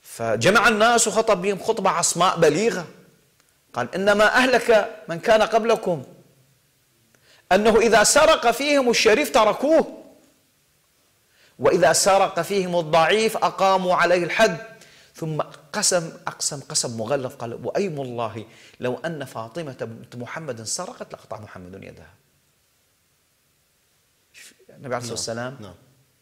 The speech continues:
Speaker 1: يعني يقسم هذا القسم العظيم، لو ابنته فاطمة أحب الخلق إليه سرقت لن يتراجع في قطع يدها.
Speaker 2: نعم.
Speaker 1: هذا منتهى العدل.
Speaker 2: نعم.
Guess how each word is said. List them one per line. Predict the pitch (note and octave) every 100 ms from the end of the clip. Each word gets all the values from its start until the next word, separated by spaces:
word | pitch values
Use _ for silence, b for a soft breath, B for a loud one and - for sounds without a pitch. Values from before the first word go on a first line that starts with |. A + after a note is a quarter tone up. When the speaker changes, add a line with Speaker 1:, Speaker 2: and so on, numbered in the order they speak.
| _ _ _ _ _ _ _ _ _ _ _ _ _ _ _
Speaker 1:
يعني | - D#3+ F#3+ B3 - _ -
يقسم | A3 - - D3+
هذا | D3+ D3
القسم | - D3+ D#3+ D3
العظيم، | C3 B2+ C#3+ F3+ G3 G3+ _ _ _ _ _ _ _ _ -
لو | D#3
ابنته | D3 F3+ D#3+
فاطمة | C3 D#3+ D#3+ D#3+ B2+ -
أحب | - F#3 C3+
الخلق | B2+ A2+ -
إليه | G2+ F#2 G#2+
سرقت | - F#3 G3 - G#3 _ _ _ _ _ _ _ _ _ C3
لن | F3+ A3+ G#3
يتراجع | G3+ - E3+ G3 F#3+ F#3
في | -
قطع | - B2+ G2
يدها. | G#2+ F#2+ F2 F#2 -
Speaker 2:
نعم. | A2+ E2 _ _
Speaker 1:
هذا | A2 C3+
منتهى | E3 C4 C4 -
العدل. | D#2+ - - - _ _
Speaker 2:
نعم. | G#2